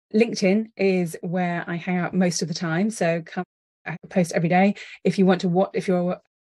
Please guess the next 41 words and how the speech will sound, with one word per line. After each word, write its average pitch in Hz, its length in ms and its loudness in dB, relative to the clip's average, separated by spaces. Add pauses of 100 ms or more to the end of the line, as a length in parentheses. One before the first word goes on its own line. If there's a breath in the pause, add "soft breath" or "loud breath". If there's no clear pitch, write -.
(220)
visual, 214 360 6
you 208 140 2
like 170 140 0
watching 175 280 -2
videos, 190 460 2
and 190 100 -8
we 180 80 -2
have 170 160 -4
a 175 40 -2
YouTube 175 500 -2
channel, 180 320 -2
which - 180 -6
is 165 80 -6
called 165 260 -4
Speaking 160 380 -4
at - 100 -6
Work. 175 340 2 (340 loud breath)
So - 480 2
much - 260 -2
content 165 420 -4
there, 165 400 0
really, 165 540 0
again, 156 300 -8 (100)
lots 196 220 2
of 175 40 -2
value. 156 360 -2 (720 loud breath)
And 214 160 4
if 208 100 0
you're 196 160 2
interested 214 460 0
in 180 140 2
learning 180 260 0
a 165 40 -4
bit - 120 -4
more 180 100 -2
about 170 180 -4
executive - 420 -8
presence, 185 460 0 (100)
we'll 175 200 -2
be 175 180 0
running 185 560 4